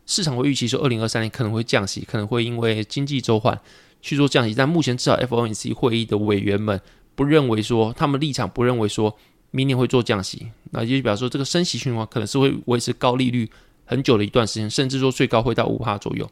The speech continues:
那这就其实很明确表示说，联准会在打通膨跟在经济衰退的危机之间，他选择打通膨，就算是要让经济衰退，他们也在所不辞。那情况下就是很明确跟市场表示说，不要再预测，不要再期待 Fed 会来救市，不要再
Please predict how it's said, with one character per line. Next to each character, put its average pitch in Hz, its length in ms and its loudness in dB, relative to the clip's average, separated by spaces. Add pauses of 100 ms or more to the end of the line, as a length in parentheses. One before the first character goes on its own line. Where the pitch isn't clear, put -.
那 147 120 0
这 160 220 0
就 151 200 2 (120)
其 139 200 0
实 143 60 0
很 143 100 2
明 110 160 -4
确 139 120 0
表 110 160 0
示 - 80 -8
说， 113 160 0 (400)
联 151 160 0
准 127 140 2
会 131 160 -2
在 127 260 2 (220)
打 - 160 2
通 131 200 0
膨 113 160 -2 (120)
跟 160 180 0
在 156 100 4
经 147 160 0
济 147 140 2
衰 131 160 4
退 127 240 2
的 110 320 2 (120)
危 123 140 4
机 123 160 -4
之 127 200 -4
间， 127 180 4
他 143 160 -2
选 113 180 0
择 104 160 0
打 92 160 -4
通 110 160 -4
膨， - 160 -4 (300)
就 180 120 6
算 151 200 0
是 143 140 -4
要 143 120 2
让 131 120 0
经 131 160 -4
济 123 80 -2
衰 120 160 0
退， 117 40 -2
他 117 120 0
们 117 80 -2
也 101 80 -4
在 113 120 0
所 - 140 -4
不 110 140 -4
辞。 - 200 -6 (460)
那 123 100 -8
情 127 140 -4
况 127 100 -2
下 127 60 -4
就 127 140 -2
是 135 100 -2
很 135 100 0
明 104 160 -2
确 120 120 -2
跟 127 120 0
市 127 140 -6
场 123 100 0
表 95 140 -4
示 92 60 -6
说， 104 100 -4
不 - 80 -4
要 120 80 2
再 123 180 2 (260)
预 135 140 -2
测， 117 220 0
不 113 140 0
要 113 100 4
再 117 260 2 (320)
期 127 220 -2
待 127 160 6
Fed 120 340 0
会 120 140 2
来 110 80 4
救 104 180 0
市， 107 140 -6
不 113 140 -4
要 113 160 2
再 120 120 4